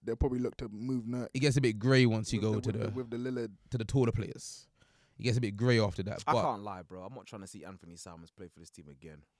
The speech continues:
Speaker 2: Why?
Speaker 1: I think Scoot and Shaden, that's what it's, that's what it's looking like.
Speaker 3: Word.
Speaker 2: Oof.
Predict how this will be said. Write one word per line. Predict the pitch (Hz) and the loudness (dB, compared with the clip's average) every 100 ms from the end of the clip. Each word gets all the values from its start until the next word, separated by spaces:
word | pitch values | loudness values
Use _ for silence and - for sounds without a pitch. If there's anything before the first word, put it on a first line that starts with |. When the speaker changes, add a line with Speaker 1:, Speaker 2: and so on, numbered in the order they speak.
| - | -6
Speaker 2:
Why? | 104 131 95 87 | 2 4 4 2
Speaker 1:
I | 143 | 0
think | 175 135 | 0 0
Scoot | - 180 165 | -2 0 0
and | 131 | 0
Shaden, | 135 143 139 127 120 135 170 - - - - - - - | -2 0 0 0 -4 -12 -18 -20 -20 -20 -20 -20 -20 -8
that's | 139 123 135 | -6 -2 0
what | 127 | 0
it's, | 117 | -2
that's | 131 131 | -4 -4
what | 123 | -4
it's | 131 | -4
looking | 131 131 | -6 -4
like. | 120 117 - | -6 -6 -10
Speaker 3:
Word. | 110 101 87 - - - - - - - - | -12 -12 -12 -18 -20 -20 -20 -20 -20 -20 -6
Speaker 2:
Oof. | 127 113 - - | -4 -4 -8 -18